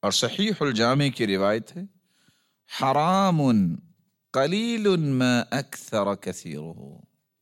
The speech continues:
وہ تھوڑی چیز بھی حرام ہے جو زیادہ ہو تو نشہ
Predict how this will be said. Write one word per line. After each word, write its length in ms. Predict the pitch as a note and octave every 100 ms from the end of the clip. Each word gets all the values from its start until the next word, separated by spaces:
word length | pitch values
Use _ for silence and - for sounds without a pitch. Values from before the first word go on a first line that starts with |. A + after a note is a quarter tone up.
| _ _ _ _ _ _ _ _ _ _ -
وہ 160 | C#3 E3 -
تھوڑی 400 | - A3+ B3+ A#3+
چیز 340 | F#3+ F3+ D3+
بھی 160 | C#3 A#2+
حرام 560 | - G2+ G#2 A#2 G#2+
ہے 400 | F2+ F#2+ A2 C#3+ E3 _ _ _ _ _ _ _
جو 300 | D2+ D#2 A#2
زیادہ 600 | A2 F2 G2+ A2 A#2 A#2+
ہو 520 | D3 C3 G#2+ G#2+ A#2+ C3
تو 220 | - A2+
نشہ 680 | G2 G2 - - F#2 F2+